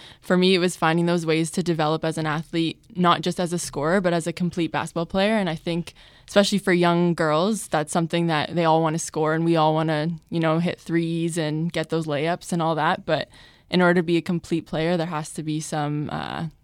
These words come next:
that, that switch turned in terms of, like, I'm gonna put the work in on both ends. I think for me, comparing myself in a rookie season to comparing myself in my last season, it's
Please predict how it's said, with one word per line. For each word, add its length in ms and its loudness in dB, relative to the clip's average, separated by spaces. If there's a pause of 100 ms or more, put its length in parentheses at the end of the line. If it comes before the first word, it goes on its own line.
that, 300 -10
that 180 -2
switch 400 -4
turned 320 2
in 100 0
terms 320 -2
of, 240 -2
like, 240 -6
I'm 100 -2
gonna 140 -2
put 200 -6
the 80 -8
work 220 -10
in 120 -8
on 100 -6
both 300 -8
ends. 360 0 (540)
I 60 2
think 300 2
for 120 2
me, 540 4
comparing 380 2
myself 360 0
in 120 2
a 40 0
rookie 280 -2
season 480 0
to 140 -2
comparing 420 -4
myself 400 -4
in 200 -2
my 140 -2
last 320 -4
season, 400 2
it's 380 0